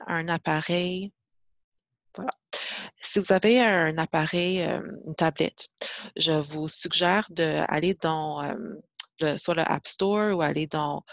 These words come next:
Google Play pour pouvoir télécharger l'application de R B Digital qui va vous permettre d'accéder aux revues sur votre tablette à partir de l'application.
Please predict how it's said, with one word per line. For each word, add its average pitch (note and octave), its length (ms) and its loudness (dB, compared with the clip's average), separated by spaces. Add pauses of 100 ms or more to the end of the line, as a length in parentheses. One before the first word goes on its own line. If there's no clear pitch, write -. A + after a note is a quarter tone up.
(160)
Google D#3 340 -2
Play F#3+ 340 2
pour E3+ 200 -8
pouvoir D#3+ 320 -2
télécharger E3 560 0
l'application F3 720 -2
de E3 160 0 (140)
R D#3 220 0 (100)
B E3+ 200 -2 (100)
Digital D3+ 520 -2 (840)
qui - 140 -6
va E3+ 120 2
vous E3+ 140 -4
permettre E3 500 0
d'accéder E3 600 0
aux D3+ 180 0
revues D#3 480 -4
sur D#3+ 400 -2
votre D3+ 160 -4
tablette F3 520 0
à D#3 60 -2
partir - 340 -4
de E3+ 80 0
l'application. - 640 -6